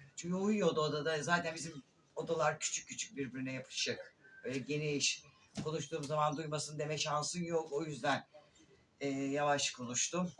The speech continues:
Bir bakayım, daha kontrol edeyim de şunu. Bazen sesi arkadan geliyor. Geçenki videoyu benim ayarladığımı zannettiler de.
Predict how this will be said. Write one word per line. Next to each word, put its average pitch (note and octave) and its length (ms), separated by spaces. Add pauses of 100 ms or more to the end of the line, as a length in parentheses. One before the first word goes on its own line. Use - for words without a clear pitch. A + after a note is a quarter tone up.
(1400)
Bir G#2+ 60
bakayım, B2+ 360
daha C3+ 240
kontrol C3+ 300
edeyim C3 360
de B2 80
şunu. B2 320 (920)
Bazen E3+ 340
sesi F3 300
arkadan E3+ 460
geliyor. C#3 400 (540)
Geçenki F3 420
videoyu F3 320
benim F3+ 200
ayarladığımı D3 600
zannettiler D3 840
de. A#2+ 160